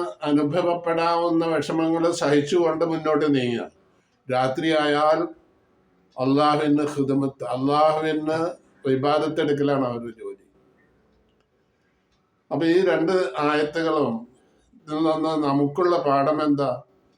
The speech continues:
നമ്മള് തീരെ അഹങ്കരിക്കാൻ പാടില്ല എന്നുള്ളതാ. വിനയം, അത് വളരെ ആവശ്യമാണ്. വിനയം എന്ന ആ ഒരു കാര്യം നമ്മളിൽ ഉണ്ടെങ്കിൽ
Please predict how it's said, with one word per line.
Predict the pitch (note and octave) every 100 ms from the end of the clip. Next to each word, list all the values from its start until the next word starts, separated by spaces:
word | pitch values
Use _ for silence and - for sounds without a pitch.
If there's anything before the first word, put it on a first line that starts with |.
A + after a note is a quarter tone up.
| _ _ _ _
നമ്മള് | B2+ C3+ E3+ F#3+ F#3+
തീരെ | F3 E3 E3
അഹങ്കരിക്കാൻ | D3 C#3 C3+ D3 D#3+ D#3+ D#3+ D#3 C#3
പാടില്ല | B2 A#2+ A2+
എന്നുള്ളതാ. | G#2+ - A#2 A#2 A2 G2+ F#2+ - - _ _ _ _
വിനയം, | A#2 B2+ C3 C#3 C3+ G#2+
അത് | A#2 B2+
വളരെ | C3 B2+ B2+ C#3+ D#3 E3+ E3+
ആവശ്യമാണ്. | C3 C#3 C#3+ D3+ C3 - - _ _ _ _ _ _ _ -
വിനയം | C3 C#3 D#3+ F3 F#3+ F#3
എന്ന | F3 F3 F3 F3 F3
ആ | D#3 E3
ഒരു | E3 E3 D3+
കാര്യം | C#3+ C#3+ D3 D#3+ D#3+
നമ്മളിൽ | D3 C#3+ D3 D3+
ഉണ്ടെങ്കിൽ | C#3+ C3 C#3 C#3+ D3 D3